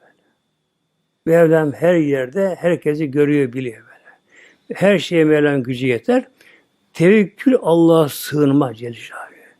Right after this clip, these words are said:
Yani geleceğimiz ne olacak? Tabii kul eline geleni yapacak. Ama bu yetersiz bu muhtemelen. Kul tedbiri alır ama takdir Allah'ın Celle Celaluhu.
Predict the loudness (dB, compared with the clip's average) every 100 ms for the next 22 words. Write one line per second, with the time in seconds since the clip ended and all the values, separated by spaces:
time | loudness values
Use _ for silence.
0 | _ _ _ _ 0 2 2 0 0 -2
1 | 0 0 0 0 4 4 4 -2 -8 -10
2 | -20 -20 _ _ _ _ _ _ -2 0
3 | 0 -2 0 4 4 4 4 4 2 0
4 | 0 -2 -4 -14 _ _ _ _ _ _
5 | 0 2 0 -2 -4 -2 0 0 0 -2
6 | -6 -8 -16 _ -20 -20 _ _ -20 _
7 | _ _ _ _ _ _ _ _ _ _
8 | _ 4 4 4 2 2 -2 -2 0 2
9 | 2 -2 _ _ _ _ -2 -2 -2 0
10 | 0 2 2 2 -4 _ _ _ -4 -2
11 | 0 -2 -4 -6 -10 -14 -20